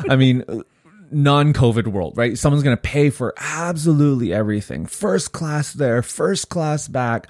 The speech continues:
you know, five-star hotels, everything, everything, everything. So you have that option, or you have the other option of saving up for it and going yourself. The thing is, if you choose the former option where everything is paid,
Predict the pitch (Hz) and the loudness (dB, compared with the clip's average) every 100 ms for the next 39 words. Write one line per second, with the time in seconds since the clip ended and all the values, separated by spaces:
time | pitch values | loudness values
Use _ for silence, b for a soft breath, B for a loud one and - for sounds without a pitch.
0 | B B B 135 131 120 120 - 160 170 | B B B 2 4 6 4 0 -2 -2
1 | 147 - 165 160 156 151 143 139 127 117 | -2 2 4 6 6 4 4 4 4 2
2 | 151 156 151 139 131 127 - 101 65 113 | 2 4 2 0 2 2 0 -4 -2 -2
3 | 107 110 101 90 87 90 - - 104 90 | 0 -2 -2 -6 -6 -6 -6 -2 0 2
4 | 107 123 98 - - 170 233 _ B B | 4 4 4 0 -4 -4 -4 _ B B
5 | B B 113 113 101 113 135 131 82 - | B B 4 4 4 4 4 4 2 -4
6 | - 92 95 - 90 - - 98 98 95 | -2 0 0 0 -2 -2 -2 0 2 -2
7 | - 92 90 82 - 90 90 73 78 82 | -4 -4 -4 -4 -4 -4 -4 -4 -4 -6
8 | - - - _ _ _ - B B B | -8 -10 -18 _ _ _ -20 B B B
9 | B B B B B - 208 226 120 120 | B B B B B -2 2 6 6 6
10 | 165 - - 120 - 113 - 135 127 117 | 4 -2 -2 -2 0 -2 0 2 4 4
11 | - 98 101 - - 190 214 165 - 92 | -2 -6 -4 -4 -2 -2 2 2 2 -2
12 | - 127 107 98 - 113 120 127 - 117 | -2 -2 0 0 2 2 2 0 2 0
13 | 107 98 - - 156 160 98 131 147 | 2 0 -4 -4 -2 2 2 2 0